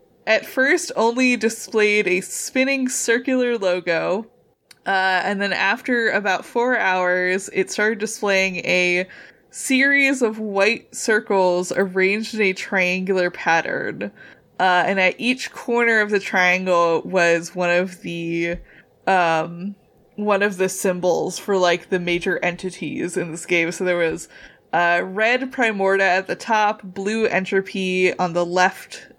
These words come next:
co-, the bottom left corner, and, uh, green human icon in the bottom right corner. And then there was a little white,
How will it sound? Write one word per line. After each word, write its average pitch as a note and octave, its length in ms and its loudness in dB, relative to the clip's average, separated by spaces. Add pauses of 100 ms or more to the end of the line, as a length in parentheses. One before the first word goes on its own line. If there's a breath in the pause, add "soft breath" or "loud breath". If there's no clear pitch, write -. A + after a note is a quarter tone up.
(100)
co-, - 280 -2
the F#3 200 2
bottom F#3+ 360 0
left F3 280 0
corner, F3+ 520 0 (460 loud breath)
and, F3 640 0 (140)
uh, E3 380 2 (140)
green G#3+ 400 -2
human F#3+ 460 -2
icon E3 580 0
in E3 120 -4
the F3 80 -2
bottom E3 340 0
right E3 260 -2
corner. D3+ 560 -2 (440 loud breath)
And F#3 120 2
then E3+ 120 2
there E3+ 260 4
was E3+ 220 -6 (180)
a G3 80 4
little G3+ 300 4
white, F3 580 0